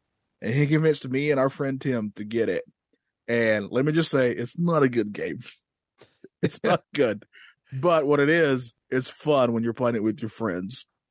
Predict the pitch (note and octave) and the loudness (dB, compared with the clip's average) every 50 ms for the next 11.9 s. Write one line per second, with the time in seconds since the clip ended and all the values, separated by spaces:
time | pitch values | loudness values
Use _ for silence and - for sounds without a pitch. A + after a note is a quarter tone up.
0 | _ _ E3+ D3+ D#3+ - - - C#4 G#3+ C#3 A2 A2+ A2+ A2+ A2 A2 G#2+ G#2 G#2 | _ _ -4 -4 -4 -4 -4 -2 0 0 0 2 0 0 0 0 -2 -6 -8 -14
1 | - _ _ A#2 B2+ B2 A#2 A2 A2+ A#2+ A#2 C3+ D3+ D#3+ E3 E3 D#3+ D#3+ D#3 D3+ | -18 _ _ 2 2 2 2 2 2 2 2 4 4 4 4 4 4 2 2 0
2 | D#3+ D3+ D3 C#3 C#3 C#3 B2+ - C#3+ B2+ B2 B2 B2 A#2+ - - B2 - C3+ A#2+ | -2 -2 -2 0 -2 -2 -4 -4 -4 -2 0 2 2 2 2 0 -2 -4 -2 -2
3 | C3+ C#3 C3 C#3 D3+ D3+ D3 - - _ C3 C3 B2+ B2 B2+ A#2+ A2+ G#2+ - _ | -2 -2 0 2 4 4 2 2 0 _ 0 0 2 0 0 0 0 -2 -6 _
4 | _ - - B2 A#2+ G#2+ G#2+ G2+ F#2 F2+ - - - - G2+ - - G#2+ G2+ G2 | _ 0 0 0 0 2 0 -2 -2 -2 -6 -10 -6 -6 -6 -4 0 0 0 0
5 | - - G2 - - - - - _ _ _ - G#2+ - - _ _ _ _ A#2 | 2 0 -2 -2 -2 -6 -6 -6 _ _ _ -2 0 0 -2 _ _ _ _ -20
6 | - _ - A2 G2+ F#2 F2 D#2+ - - - - - - G2+ E2 - E2 E2+ D#2 | -8 _ 0 2 2 2 0 -2 -2 -6 -8 -10 -4 -2 0 0 2 2 2 2
7 | B1+ C2 C2+ - - - _ - D2 E2+ D2+ - - - A1 G1+ - - - - | 2 0 0 -2 -4 -6 _ -6 -4 -4 -4 -4 -4 -6 -6 -6 -8 -12 -20 -20
8 | - - - - - _ _ _ _ _ _ B2 B2 B2 D#3 D#3 D#3 E3 F3 F3 | -20 -20 -20 -20 -20 _ _ _ _ _ _ -12 -2 0 0 2 4 2 2 2
9 | - D#3+ C#3+ C#3 C3+ - C3 A#2+ A2 G#2 - A2 G#2 G2 - _ - G#2 G2 - | 2 2 2 2 0 -2 -4 -4 -4 -4 -4 -6 -8 -8 -8 _ -6 -8 -6 -4
10 | - A2 G#2 F#2+ - - - G2+ F2 G#1+ D2 C2 D#2+ F#2+ - G2 F2 E2 - - | -6 -6 -6 -6 -10 -6 -4 -4 -2 -2 -2 -4 -4 -4 -4 -2 -2 -2 -2 -2
11 | F#2+ F2 F2+ B1+ F2 E2+ F2+ G2 - - A2 F#2 F#2 E2+ E2+ D2 B1+ - | -2 -2 0 0 0 0 0 -2 -2 -4 -4 -4 -4 -4 -4 -6 -6 -8